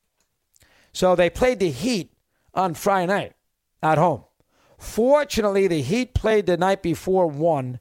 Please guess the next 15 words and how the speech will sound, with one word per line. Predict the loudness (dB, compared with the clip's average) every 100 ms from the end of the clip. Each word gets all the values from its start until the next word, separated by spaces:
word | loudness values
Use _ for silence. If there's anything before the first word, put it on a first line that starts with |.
| -18 _ -20
Fortunately, | -20 -6 0 2 0 -2 -2 0 0 0 -4 -10 _
like | -2 2 2 0
Dallas, | 0 2 2 0 -6 -8 -14 -18
Brooklyn | -4 2 2 2 0
had | 2 2 2
the | 0
destiny | 0 -2 -4 -4 -4
for | -2 -2
the | 0 -2
get | -4 -2 2
out | 2
of | 0
the |
bye | -2 0 2
week, | 2 0 -2